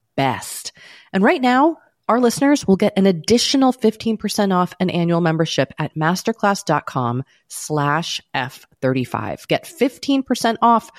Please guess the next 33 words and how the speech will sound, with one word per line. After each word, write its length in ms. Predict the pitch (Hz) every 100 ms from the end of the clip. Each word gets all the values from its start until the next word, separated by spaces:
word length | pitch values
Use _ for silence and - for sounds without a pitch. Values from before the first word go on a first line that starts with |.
| - _
right 380 | 180 202 240 -
now 360 | 220 175 - - _ -
at 100 | 131
masterclass 560 | 151 160 - 240 240 -
dot 160 | 254
com 400 | - 143 135 135 - _ _
slash 580 | - - 135 143 - -
F 200 | 143 135 -
thirty-five. 580 | - 123 127 120 95 -
That's 260 | - - -
masterclass 760 | 131 131 - 202 - 226 233
dot 220 | - 185 -
com 400 | 165 151 147 - _
slash 580 | - - 139 127 165 - -
F 280 | 143 127 - - -
thirty-five. 640 | 113 123 - 67 - - _ _ _ _ _ _ _
You 80 | 254
know, 120 | 254
one 180 | 233 269
thing 120 | 440 427
I 160 | 370 -
think 260 | 165 151
is 200 | 165 -
really 380 | 139 135 135 135
kind 180 | - 143
of 80 | 127
interesting 760 | 127 123 120 - 127 117 117 123 -
about, 360 | 139 107 107 - _ _ 160
mm, 240 | 147 -
skin, 600 | - - - 107 87 147 -
my 240 | 180 180
skin, 400 | 185 - 143 127
but 160 | 135